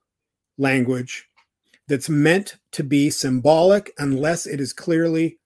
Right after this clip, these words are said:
literal or it's told to be taken literally. So all through Scripture, when we read Genesis up until the book of Revelation, the whole rest of the Bible, we are to read it literally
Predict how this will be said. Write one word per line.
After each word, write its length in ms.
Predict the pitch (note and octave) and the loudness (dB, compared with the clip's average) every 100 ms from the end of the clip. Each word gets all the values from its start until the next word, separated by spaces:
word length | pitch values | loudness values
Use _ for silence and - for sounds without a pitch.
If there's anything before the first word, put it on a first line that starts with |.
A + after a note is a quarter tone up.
| _ | _
literal 500 | - D3+ E3 E3+ E3+ - | -2 0 2 2 2 0
or 180 | D3 C3+ | -4 -4
it's 160 | C3 | -6
told 320 | - E3 D#3+ | -2 0 0
to 80 | - | -2
be 120 | B2 | -10
taken 380 | A#2 B2+ A2+ A2+ | -8 -10 -8 -10
literally. 460 | A2 G#2+ G#2 G#2 - _ _ - - | -10 -10 -10 -14 -18 _ _ -20 -16
So 160 | - E3 | 0 6
all 200 | E3 A#3 | 8 6
through 220 | A#3 A#3 | 6 4
Scripture, 460 | F#3+ - C4 - D#3 | 4 2 2 4 0
when 160 | D#3+ | 2
we 80 | E3+ | 0
read 260 | D#3+ F#3 D3+ | 2 2 0
Genesis 720 | D3 A3 B3 - C4 B3 - _ _ _ _ _ | 0 2 2 4 4 2 -4 _ _ _ _ _
up 200 | F3 G#3 | -2 2
until 500 | G#3+ G3 G#3+ A3 A3 _ _ | 0 4 4 4 2 _ _
the 100 | D3 | -2
book 200 | G#3 G#3+ | 0 2
of 80 | |
Revelation, 580 | F#3+ F#3 E3+ E3 E3 A#2+ | 2 0 0 -2 -4 -10
the 160 | B2+ C3+ | -12 -2
whole 180 | G3 A3 | 2 2
rest 240 | G#3+ - | 2 -2
of 60 | F3 | -6
the 80 | |
Bible, 420 | D3+ E3 F3 D#3 D3+ _ - | -2 0 0 -2 -4 _ -2
we 140 | E3 | 0
are 120 | E3 | 0
to 140 | D#3+ D#3+ | 0 -2
read 180 | D#3+ | -2
it 160 | D3+ - | -4 -8
literally 720 | D#3 G#3 C4+ E3+ C#3+ C#3+ D3+ | 0 4 6 6 6 4 0